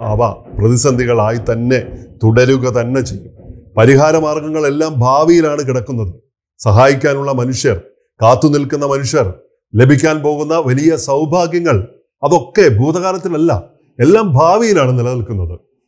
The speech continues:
ആയതിനാൽ പഴയ ഭൂതകാലത്തെ ഉപേക്ഷിച്ചുകൊണ്ട് മുന്നോട്ട്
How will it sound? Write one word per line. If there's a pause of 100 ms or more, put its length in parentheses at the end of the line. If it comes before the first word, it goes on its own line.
(120)
ആയതിനാൽ (360)
പഴയ
ഭൂതകാലത്തെ
ഉപേക്ഷിച്ചുകൊണ്ട് (320)
മുന്നോട്ട്